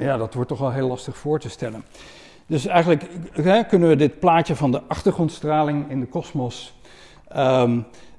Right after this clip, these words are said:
eh, nemen als data waaruit we gevolgtrekkingen maken over die Big Bang. En zo is het ook een beetje bij bewustzijn.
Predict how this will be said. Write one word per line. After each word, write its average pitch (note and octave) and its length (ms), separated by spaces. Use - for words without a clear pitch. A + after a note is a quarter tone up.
eh, C3+ 140
nemen D3+ 540
als C3 420
data C3 800
waaruit D3 360
we B2+ 120
gevolgtrekkingen B2+ 800
maken A2 380
over D3 280
die A2+ 120
Big A2+ 220
Bang. A#2 280
En A#2+ 120
zo B2+ 120
is A#2 80
het - 100
ook - 140
een B2 60
beetje A2+ 260
bij A2+ 200
bewustzijn. A#2 580